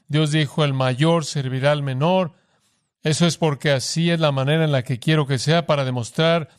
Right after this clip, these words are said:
que mi propósito, conforme a mi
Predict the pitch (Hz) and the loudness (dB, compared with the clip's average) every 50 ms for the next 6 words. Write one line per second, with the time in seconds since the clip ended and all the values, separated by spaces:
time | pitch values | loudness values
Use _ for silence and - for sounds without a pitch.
0 | _ _ _ - 156 147 139 139 139 127 - 147 131 127 - _ - 170 170 143 | _ _ _ -4 -2 0 2 2 0 0 0 0 -2 -2 -2 _ -2 -2 -2 0
1 | - 160 143 - - 117 120 123 _ _ _ _ _ - 143 135 123 110 - 147 | 0 -2 -2 0 -2 -4 -4 -6 _ _ _ _ _ -2 -2 -2 -2 0 0 0
2 | 160 160 160 165 156 143 131 127 139 151 160 160 160 151 147 | 0 0 0 0 0 0 0 0 0 0 2 0 0 -2 -4